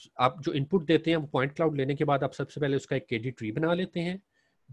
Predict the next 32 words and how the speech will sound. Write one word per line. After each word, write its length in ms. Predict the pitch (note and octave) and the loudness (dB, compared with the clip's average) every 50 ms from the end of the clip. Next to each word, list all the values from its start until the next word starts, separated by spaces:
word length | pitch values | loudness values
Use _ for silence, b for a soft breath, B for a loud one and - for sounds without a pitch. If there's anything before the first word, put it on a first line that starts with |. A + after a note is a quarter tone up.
| A#2 _ | -10 _
वो 160 | D3 D3+ D#3+ D#3+ | -2 2 4 4
आप 200 | D3 D3 D3 B2+ | 4 4 2 -2
इनपुट 320 | A#2 A2 _ D3+ C#3+ - _ - | -4 -2 _ -6 -6 -6 _ -2
देते 300 | C3+ B2 A2+ - C3+ C3+ | -2 -2 0 0 0 0
हैं 100 | C3+ C#3 | 2 0
अपने 220 | B2 - - A#2+ | -2 -2 -4 -4
नेटवर्क 380 | G#2 F2+ - - D#3+ F3+ G3 _ | -4 -4 -4 -2 -2 -2 -2 _
को। 240 | - G3+ G#3 G#3 _ _ _ _ _ _ _ _ _ | -4 -4 -4 -4 _ _ _ _ _ _ _ _ _
नेटवर्क 420 | B2+ B2+ B2 - - D#3 D3+ D3 D3+ | -2 -2 -2 2 2 2 2 2 2
जो 160 | - D#3 D3 | 0 -2 0
है 260 | B2 C#3 C3+ C3+ C3+ | 2 2 4 4 2
वो 440 | C3 C3 C3 B2+ C3+ C3+ C3+ C#3 - | 2 0 0 2 2 2 2 0 -2
इंडिविजुअल 440 | B2 A#2 A#2+ A2+ A#2+ A2+ - D3 C3+ | -4 -6 -4 -6 -6 -2 -2 -2 0
नोड 280 | A#2 A2 G2+ G#2 A#2+ - | 0 -2 -2 -2 -4 -4
से 160 | - - E3 | -8 -10 -10
स्टार्ट 340 | - - - D#3+ D#3+ D#3+ - | -6 0 2 2 2 2 0
करता 300 | - D#3+ D#3 D#3 - D#3 | -4 -4 -2 0 0 0
है 80 | D3 | 0
और 120 | C#3 C3+ - - | 0 -2 0 0
हर 120 | B2+ C3 C3 | 0 0 2
लेवल 220 | B2+ B2 B2 B2+ | 0 0 0 0
पे 140 | B2 - B2+ | -2 -2 -4
दो 200 | G#2+ A2 A2 A#2 | -4 -2 -4 -4
नोड्स 280 | B2 B2 A#2 A#2+ - - | -2 -2 -4 -6 -6 -8
को 80 | - | -10
कंबाइन 360 | A#2+ - G2+ G2 F#2+ F2+ F#2 G#2+ | -6 -6 -4 -4 -4 -6 -6 -6
करता 260 | - D3+ - - G3 | -8 -10 -4 -4 0
जाता 280 | F3+ F3 E3+ - F3 | 0 0 0 0 0
है 200 | D#3 D#3+ D#3+ D#3 b b b b b b b b - | 0 0 -2 -4 b b b b b b b b -6
और 140 | C3+ - C3+ | -4 -2 -2
at 180 | B2+ A#2+ A#2+ - | -2 -2 -2 -4
the 60 | C3 | -6